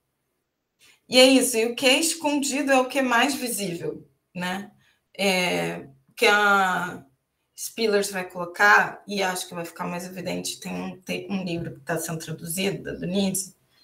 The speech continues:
vai ficar mais evidente, é, é a própria raça. É, você esconde a própria, a ideia de que a pele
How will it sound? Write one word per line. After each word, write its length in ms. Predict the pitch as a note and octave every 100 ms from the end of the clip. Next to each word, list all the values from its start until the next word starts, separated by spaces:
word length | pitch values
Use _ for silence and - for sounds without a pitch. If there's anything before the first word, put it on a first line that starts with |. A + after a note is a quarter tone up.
| _
vai 120 | E3+
ficar 200 | E3 -
mais 200 | F3 E3+
evidente, 760 | F3 F3 G3 G#3+ G3+ - - - _ _ _ _ _ _ _ _ _ _ _
é, 720 | - F#3+ F3+ F3 E3+ D#3 D3 C#3 - _ _ _ _
é 100 | A3+
a 120 | C4+
própria 380 | C4+ C4+ C4+ D4
raça. 640 | D4+ G4 D#4 D4+ G#3 F#3 - _ _ _ _ _ _ _ _ -
É, 240 | G3 F#3+
você 260 | G#3 G#3 B3
esconde 460 | - - A#3+ B3+
a 80 | C4
própria, 520 | C4 A#3+ B3 - - - _ _ - _
a 180 | - G3
ideia 380 | G3+ A3 C4 A#3+
de 100 | A3+
que 120 | A#3+
a 80 | -
pele 840 | - A3+ G#3+ C4 A3 - C#3